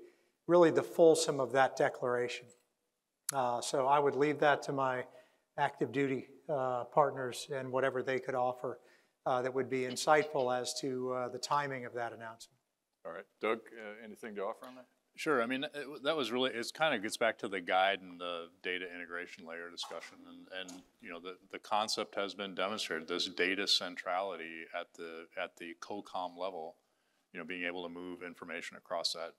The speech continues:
Speaker 3: battle space has been demonstrated, and that's, that's what she was referring to. Um, within Project Overmatch, you know, one of the core parts of our architecture we call literally data. And that data fabric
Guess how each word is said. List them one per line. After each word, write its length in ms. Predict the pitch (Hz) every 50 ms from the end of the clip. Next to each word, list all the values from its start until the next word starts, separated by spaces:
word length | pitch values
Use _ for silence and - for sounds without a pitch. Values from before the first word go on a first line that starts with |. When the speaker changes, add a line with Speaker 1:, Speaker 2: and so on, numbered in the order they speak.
| _ -
Speaker 3:
battle 220 | 85 87 95 95
space 340 | 85 - - 80 82 85 -
has 120 | - 90 87
been 180 | 90 98 92
demonstrated, 540 | 87 92 98 110 104 - - - - - -
and 100 | - 90
that's, 240 | 85 85 - - - -
that's 320 | - - - - - - -
what 200 | - 92 95 95
she 180 | - - - 98
was 180 | 92 90 87 92
referring 440 | 87 - - 95 92 101 110 98
to. 200 | - - 82 82 82 - _ _ _ _ _ _ _ _ _ _ _ _ - 80
Um, 440 | 80 82 85 82 80 80 78 78 82 _ _ _ - - - 107
within 540 | 95 95 92 101 104 104 101 98 98 92 87 -
Project 420 | - 107 98 95 - 92 - -
Overmatch, 680 | 101 107 110 104 85 82 78 82 85 - - - - -
you 60 | 82
know, 80 | 82 80
one 300 | 82 82 80 92 92 92
of 160 | 90 82 82
the 180 | 87 85 82 82 - - - -
core 200 | 92 90 92 90
parts 360 | - - 95 92 87 - -
of 100 | 95 80
our 380 | 82 87 90 90 90 90 87 - _ _ _ -
architecture 720 | 101 101 104 110 107 - 95 85 80 - - - 82 85
we 140 | 87 85 82
call 380 | - - 85 87 87 87 - - - _ _ -
literally 420 | 82 85 87 85 90 90 90 87 85
data. 320 | 82 87 90 101 92 - - - _ _ _ _ _ _ _ _ -
And 80 | 82 80
that 220 | 82 90 92 85
data 260 | - 92 87 85 82 80
fabric 460 | - 85 80 78 78 85 87 87